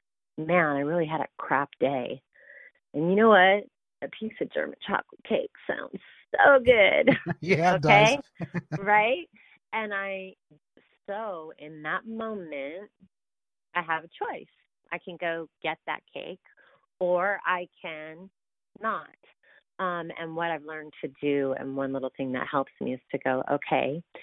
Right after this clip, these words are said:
Speaker 1: what am I soothing right now?" Well, I'm soothing my crap day. And how did I soothe my crap days when I was a little girl? I soothed them with food, or I was punished with, you know,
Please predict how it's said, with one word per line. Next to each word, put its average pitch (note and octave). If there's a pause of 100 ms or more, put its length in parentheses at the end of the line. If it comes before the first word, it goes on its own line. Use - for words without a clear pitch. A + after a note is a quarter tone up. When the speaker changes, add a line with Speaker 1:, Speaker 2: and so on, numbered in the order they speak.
(120)
Speaker 1:
what C#3+
am C#3
I D3 (100)
soothing G3
right C3+
now?" C3 (680)
Well, D3
I'm D#3+ (120)
soothing D#3
my C#3+
crap - (100)
day. C#3+ (160)
And C3+
how D3+
did C#3+
I D3 (160)
soothe D#3+
my C#3+
crap C#3 (100)
days B2+
when C3+
I C3
was C3+
a C3+
little B2+
girl? - (1000)
I D#3 (160)
soothed E3+
them C#3
with - (180)
food, - (340)
or F#3+
I C#3+
was C#3+ (200)
punished - (140)
with, C3 (640)
you D#3
know, B2